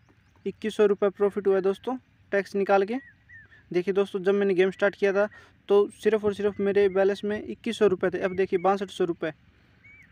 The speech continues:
चार हज़ार का profit हो चुका है दोस्तों। मैं आपको last में विड्रॉल करके भी दिखाऊंगा इस ऐप से।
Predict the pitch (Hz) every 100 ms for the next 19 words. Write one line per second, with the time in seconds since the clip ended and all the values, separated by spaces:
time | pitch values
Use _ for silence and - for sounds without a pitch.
0 | - 196 214 202 185 180 190 196 185 185
1 | - 190 180 170 160 - 180 165 170 -
2 | 156 - _ _ _ _ _ - 180 202
3 | 196 202 190 196 - 202 180 170 175 202
4 | 208 214 202 208 196 175 190 196 196 -
5 | - - _ _ _ _ _ _ 196 196
6 | - 226